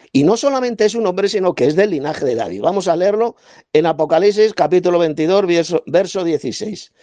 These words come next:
Si Jesús, celestial, Jesucristo, hombre, sigue teniendo o sigue siendo del linaje de David. Veintidós dieciséis.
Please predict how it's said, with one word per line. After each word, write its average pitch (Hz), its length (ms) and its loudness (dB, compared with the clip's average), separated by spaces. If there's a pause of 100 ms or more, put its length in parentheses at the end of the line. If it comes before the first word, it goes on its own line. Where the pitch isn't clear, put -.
(200)
Si 165 220 0
Jesús, 277 640 -2 (1800)
celestial, 214 880 0 (1700)
Jesucristo, 202 720 0
hombre, 247 440 -2 (160)
sigue 294 680 -2 (1120)
teniendo 254 800 -2
o 170 140 2
sigue 214 260 2
siendo 240 380 -4
del 175 160 -4
linaje 175 360 -4
de 135 120 -4
David. 107 300 -10 (600)
Veintidós 247 460 0
dieciséis. 123 640 -6